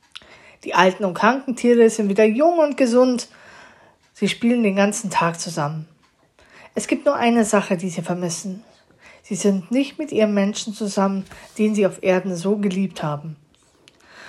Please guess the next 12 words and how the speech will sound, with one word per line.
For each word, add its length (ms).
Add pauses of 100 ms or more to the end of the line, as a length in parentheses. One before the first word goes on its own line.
(120)
So 220
rennen 380
und 180
spielen 400
sie 360 (140)
jeden 500
Tag 360
zusammen, 580
bis 260
eines 420
Tages 420
plötzlich 640